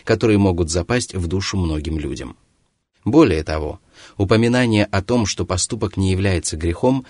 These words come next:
совершенно не означает того, что этот поступок не является обязательным, о чём мы уже говорили ранее в толковании следующего высказывания Аллаха. Воистину,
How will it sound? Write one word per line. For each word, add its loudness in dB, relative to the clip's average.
совершенно 0
не 2
означает 0
того, 0
что -4
этот -2
поступок -6
не 4
является -2
обязательным, -6
о 0
чём 4
мы 2
уже 0
говорили 0
ранее 0
в -20
толковании 0
следующего -2
высказывания -2
Аллаха. -8
Воистину, 0